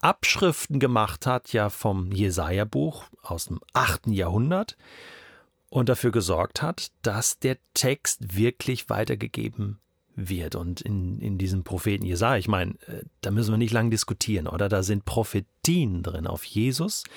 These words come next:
Jungfrauengeburt, da wird, äh, von Israel ist da die Rede, da ist, äh, vom Tempel die Rede, da ist vom neuen Himmel, neue Erde die Rede. Das ist, dieses Buch ist ja unglaublich vollgestopft mit,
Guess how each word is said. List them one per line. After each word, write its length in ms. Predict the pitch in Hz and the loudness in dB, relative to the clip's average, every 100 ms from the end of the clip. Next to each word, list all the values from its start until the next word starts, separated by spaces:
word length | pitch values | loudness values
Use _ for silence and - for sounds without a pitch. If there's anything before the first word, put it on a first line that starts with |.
| - - - _ | -16 -16 -18 _
Jungfrauengeburt, 1200 | - 107 165 147 - 110 104 127 110 87 107 135 - | -2 4 4 2 0 -2 0 0 0 0 2 2 2
da 140 | 95 | 2
wird, 240 | 104 104 - - - - - | 2 2 -4 -14 -18 -20 -16
äh, 280 | - - 147 | -10 -8 -6
von 220 | - 127 - _ _ _ | -2 -2 -2 _ _ _
Israel 440 | 156 - - 104 | -2 0 0 0
ist 200 | 98 - | 0 0
da 140 | 104 107 | 0 0
die 100 | 104 | 0
Rede, 360 | 101 101 104 | 2 2 2
da 160 | 101 55 | 0 0
ist, 420 | - - - 170 | 0 0 0 -2
äh, 160 | 170 - | -6 -4
vom 240 | - 127 | -2 -2
Tempel 400 | - 127 127 113 | 0 0 2 2
die 100 | 107 | 2
Rede, 300 | 95 98 101 | 2 2 2
da 80 | 107 | 0
ist 220 | - - | 0 -2
vom 420 | - 117 113 - | -2 0 0 2
neuen 260 | 107 135 131 | 2 4 4
Himmel, 280 | 113 147 123 | 4 4 2
neue 260 | 113 131 | 2 0
Erde 300 | - 113 135 | 0 0 0
die 100 | 117 | 0
Rede. 280 | 107 113 117 | 0 0 0
Das 180 | 113 - | 0 0
ist, 220 | - - - | -2 -4 -6
dieses 220 | 117 123 110 | -2 -2 -2
Buch 240 | 139 - - | -4 -4 -2
ist 180 | 123 | -2
ja 160 | - - _ _ | -2 -4 _ _
unglaublich 840 | 165 196 208 147 123 - - 135 | 4 6 4 2 0 0 0 -4
vollgestopft 1120 | - - - 202 233 180 - - - 156 - | -4 -2 -2 0 0 0 0 -2 -2 -2 -4
mit, 240 | 139 123 | -2 -2